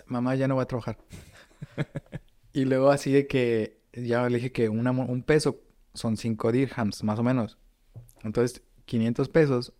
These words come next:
son cincuenta, son cien dirhams. Sí, ya, listo. Y luego de ahí, el vato dijo, "Oh, yo también te", y sacó una moneda, güey.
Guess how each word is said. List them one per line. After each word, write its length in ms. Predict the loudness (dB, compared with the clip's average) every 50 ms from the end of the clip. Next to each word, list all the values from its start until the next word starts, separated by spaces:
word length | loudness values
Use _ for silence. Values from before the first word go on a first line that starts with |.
| _ _ _
son 380 | -12 -6 -4 -2 -2 -4 -4 -8 _
cincuenta, 800 | -8 -4 -2 -2 -2 -2 -2 -4 -4 -4 -4 -4 -4 -4 -6 -6
son 180 | -6 -6 -4 -2
cien 160 | -2 0 0
dirhams. 460 | 0 0 -2 -4 -6 -8 -8 -10 -16 _ _ _ _
Sí, 180 | -14 -10 -10 -10 -10 -12 -18 _ _ _ -6
ya, 160 | -6 -6 -4
listo. 360 | -4 -4 -4 -4 -6 -10 -12 -12 _ _ _ _ -20 -20 _ _ _ -20 -20 -20 -20 -20 -20 -20 -20 _ -2
Y 100 | 0 2
luego 400 | 4 4 4 4 4 4 4 4
de 80 | 4
ahí, 420 | 4 4 4 2 2 0 -2 -6 _ -4
el 140 | -2 0
vato 220 | 0 0 0 2 2
dijo, 220 | 0 0 0 -2 -4 0
"Oh, 200 | 0 2 2 2
yo 100 | 0 0 0
también 220 | 0 0 0 0
te", 100 | -2 -4
y 120 | -6 -6
sacó 280 | -4 -4 -4 -4 -2 -2
una 140 | -2 0 0
moneda, 400 | 0 0 0 0 2 2 2 2
güey. 240 | 2 0 -2 -4